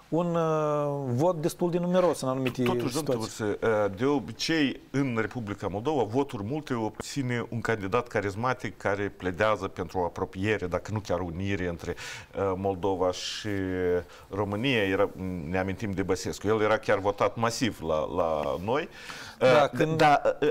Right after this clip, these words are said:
Speaker 2: am impresia că liderii politici din România, poate cu excepția lui George Simeon, dar el este vehement contestat, sunt, uh, mult prea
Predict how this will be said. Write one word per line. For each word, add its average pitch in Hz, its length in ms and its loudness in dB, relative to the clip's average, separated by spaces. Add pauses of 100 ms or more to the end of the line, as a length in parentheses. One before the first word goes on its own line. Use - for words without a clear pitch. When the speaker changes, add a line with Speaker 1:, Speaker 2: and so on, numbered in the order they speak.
Speaker 2:
am 190 140 -2
impresia 214 380 -2
că - 120 -2
liderii 160 500 2
politici 120 760 -4
din 120 260 2
România, 101 520 0
poate 143 300 0
cu - 180 -4
excepția 117 480 -4
lui 98 100 -4
George 101 280 -2
Simeon, 98 260 -2
dar 92 120 2
el 95 60 0
este 98 340 -2
vehement 117 420 -2
contestat, - 540 -6 (360)
sunt, 185 360 -6 (120)
uh, 165 140 2
mult 185 180 -4
prea 160 280 0